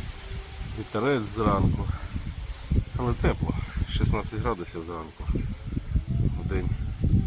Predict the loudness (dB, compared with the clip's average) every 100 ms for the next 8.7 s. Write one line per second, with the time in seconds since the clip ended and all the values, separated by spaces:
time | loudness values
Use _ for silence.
0 | 6 8 8 6 4 4 4 4 4 4
1 | 2 4 2 0 -2 -2 -2 0 0 0
2 | -2 -2 0 2 4 4 6 6 6 6
3 | 6 6 4 4 2 0 0 0 0 -4
4 | -6 -8 -2 -2 0 0 -2 -2 -4 -4
5 | -4 -4 -6 -8 -8 -6 -4 2 4 6
6 | 6 6 4 2 2 2 0 -2 -4 -4
7 | -4 -4 -4 -6 -10 -10 -4 -2 -2 -4
8 | 0 2 2 2 2 2